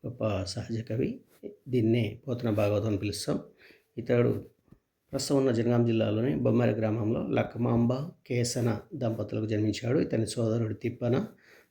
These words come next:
గురువుగారు శ్రీ ఇవటూరి సోమనాథుడు. ఇతన్ని సహజ కవి, ప్రజాకవిగా పిలుస్తారు. మహాకవి శ్రీనాథుడు ఇతని సమకాలీకుడు. పోతన రచన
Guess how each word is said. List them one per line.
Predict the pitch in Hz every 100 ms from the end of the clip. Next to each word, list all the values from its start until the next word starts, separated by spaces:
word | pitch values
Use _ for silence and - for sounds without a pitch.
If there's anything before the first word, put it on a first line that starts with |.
| -
గురువుగారు | 113 113 110 117 113
శ్రీ | 139 - 113 107 -
ఇవటూరి | 123 113 113 117
సోమనాథుడు. | 120 110 110 107 95 101 - _ _ _ _ _ _ _ _
ఇతన్ని | - 123 131 139 120 - _ _ _ _ _ _ _ _ _
సహజ | - 127 120
కవి, | 127 127 127
ప్రజాకవిగా | 127 120 120 120 113 113 107
పిలుస్తారు. | 113 104 - 120 123
మహాకవి | 233 127 113 120 120 113
శ్రీనాథుడు | - 117 113 110 117 131 113
ఇతని | - 117 110
సమకాలీకుడు. | - 117 107 113 101 - 135 233 - - _ _ -
పోతన | 127 127
రచన | 131 120 123 - 131 131